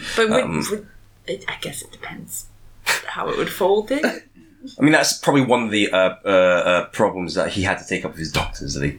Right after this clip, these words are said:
Speaker 2: couldn't get the terminology right as well. But, uh, um, like I said, that was, like, he had his priorities all mixed up. He should have been working on his heart, not on his puzzler. Um, and I, I think, like, um, i-, i-, if you, okay, let's,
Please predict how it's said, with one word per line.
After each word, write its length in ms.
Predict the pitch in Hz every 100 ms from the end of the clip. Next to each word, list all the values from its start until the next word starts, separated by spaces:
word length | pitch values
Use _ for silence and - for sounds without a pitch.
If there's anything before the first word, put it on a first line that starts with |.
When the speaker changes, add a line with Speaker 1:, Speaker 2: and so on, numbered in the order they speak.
| - -
Speaker 2:
couldn't 220 | 80 76
get 200 | 80 -
the 160 | 82
terminology 580 | 78 90 82 78 82 -
right 220 | 73 76
as 140 | 65 80
well. 320 | 82 76 -
But, 200 | 78 78
uh, 340 | 80 78 78 76
um, 300 | 80 80 78
like 200 | 151 175
I 20 | -
said, 260 | - 90
that 140 | 123 120
was, 240 | 113 -
like, 200 | 117 - - - -
he 120 | 151
had 220 | 151 143 135
his 300 | 117 107 - _ _ _ _ -
priorities 560 | 123 110 104 101 95 92
all 100 | 90
mixed 340 | 85 - -
up. 180 | - -
He 80 | 92
should 140 | 101 95
have 80 |
been 160 | 87 85
working 320 | 90 87 82
on 40 | 76
his 100 | -
heart, 420 | 127 123 117 - -
not 380 | 82 82 80 90
on 60 |
his 120 | 82
puzzler. 460 | - 82 78 - - - - - -
Um, 600 | 80 82 85 85 85 87 - 95
and 420 | 101 101 101 -
I, 180 | 117 123 135
I 60 |
think, 220 | 190 185 151
like, 160 | 143
um, 280 | 143 139 135
i-, 20 | -
i-, 280 | 143 160 143 -
if 200 | 208 285
you, 120 | 285
okay, 300 | 269 175 85
let's, 400 | 87 - - -